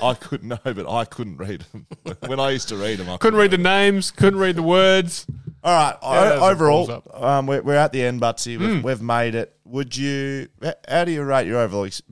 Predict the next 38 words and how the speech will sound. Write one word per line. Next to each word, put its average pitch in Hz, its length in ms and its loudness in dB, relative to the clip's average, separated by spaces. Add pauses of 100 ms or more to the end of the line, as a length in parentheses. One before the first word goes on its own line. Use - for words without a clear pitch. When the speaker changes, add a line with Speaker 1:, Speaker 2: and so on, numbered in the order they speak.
(280)
Speaker 1:
Backchat - 420 -4
two 120 200 -4
point 107 280 -8
oh 104 160 0
experience? 90 680 -8
'Cause 120 120 -12
that 151 140 -2
what 147 100 -4
it, 117 80 -6
it's 123 180 -8
a 151 40 -8
new, 156 260 -8
it's - 160 -12
a 151 40 -10
new 151 180 -8
era, 120 280 -2
mate. 95 260 -8 (300)
What's, 185 220 0
Speaker 2:
Um, 190 200 -2
Speaker 1:
what's - 140 -12
the 151 140 -12
Speaker 2:
I - 80 0
would 185 140 2
rate 240 160 2
Speaker 1:
experience? 214 220 -2
Speaker 2:
it 123 40 -12
really 151 260 -4
disappointing, 139 800 -10 (200)
only 190 380 -2
because 143 720 -4 (160)
I - 40 -6
was 135 160 -4
hoping 151 300 -2
it - 20 -12
was 127 120 -14
gonna 127 120 -12
be 139 100 -18
shit. - 280 -12